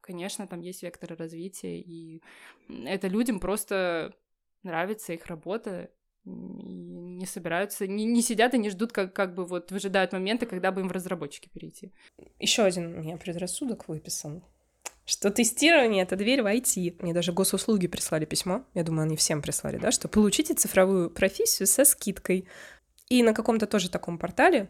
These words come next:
Speaker 2: было написано, что «Почему нужно учиться тестированию?» Потому что это путь в программирование и путь в ай-, дверь в I T, там какая-то такая формулировка была. Вот что ты об этом скажешь?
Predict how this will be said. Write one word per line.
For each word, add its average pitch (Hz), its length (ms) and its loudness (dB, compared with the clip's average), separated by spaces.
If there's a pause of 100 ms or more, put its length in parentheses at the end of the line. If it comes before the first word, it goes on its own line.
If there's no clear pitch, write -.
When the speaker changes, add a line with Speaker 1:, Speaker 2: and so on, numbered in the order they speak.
Speaker 2:
было 226 200 8
написано, 175 520 2
что 165 400 -6 (340)
«Почему 208 260 2
нужно 180 240 0
учиться - 260 -2
тестированию?» 190 680 0 (480)
Потому 170 240 -6
что - 360 -6 (320)
это - 180 -6
путь - 340 -4 (180)
в - 100 -20
программирование 180 840 2 (140)
и 185 60 -14
путь - 380 0
в 175 120 -2
ай-, 180 160 2
дверь 196 280 4
в 185 40 4
I 185 100 4
T, - 160 0
там 156 160 -6
какая-то 175 260 -4
такая 170 200 -2
формулировка 156 500 -6
была. 143 200 -6 (100)
Вот 160 220 -4 (240)
что - 180 -4
ты 185 60 4
об 160 80 2
этом 151 160 -4
скажешь? - 480 -6